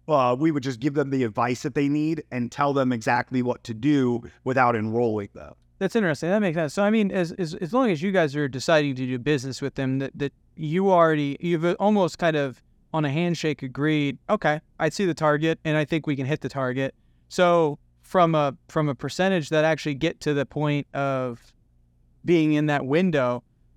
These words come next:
Speaker 2: you, you're doing, oh, you're only doing business with people you think you got a, a, a, a damn good shot with anyways, right? So it's a high percentage, it sounds like.
Speaker 1: Yeah, yeah, exactly. Because you gotta keep in mind, like, eh,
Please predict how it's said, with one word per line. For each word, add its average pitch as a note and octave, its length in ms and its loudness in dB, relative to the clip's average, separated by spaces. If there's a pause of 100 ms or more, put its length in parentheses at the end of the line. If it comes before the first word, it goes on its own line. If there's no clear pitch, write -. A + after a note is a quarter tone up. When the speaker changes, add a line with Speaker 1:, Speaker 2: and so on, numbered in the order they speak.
(480)
Speaker 2:
you, - 340 2
you're F#3 280 0
doing, F3+ 340 2
oh, F#3 60 0
you're F#3 160 2
only A3 120 2
doing E3+ 140 2
business D#3 300 -2
with D3 80 -10
people D#3 180 -2
you D#3 140 0
think E3+ 200 -2
you D#3 100 -2
got D3+ 280 2
a, D#3 260 -4
a, D#3 540 0
a, D3+ 220 -4
a - 20 -6
damn D#3 440 0
good D3+ 200 -2
shot D3+ 340 2
with C#3+ 240 -4
anyways, D3+ 440 0
right? D3+ 240 0
So E3+ 100 2
it's E3 120 0
a E3+ 80 4
high G3+ 180 4
percentage, C3+ 580 -2
it A#2 100 -10
sounds B2 240 -6
like. A2+ 200 -16 (960)
Speaker 1:
Yeah, F#3 320 4
yeah, F3 240 4
exactly. D#3 560 0
Because E3+ 340 -2
you A3+ 60 -4
gotta B3+ 160 2
keep G3+ 260 -4
in F3 100 -2
mind, D#3 380 0
like, D3+ 280 0
eh, C#3 100 -6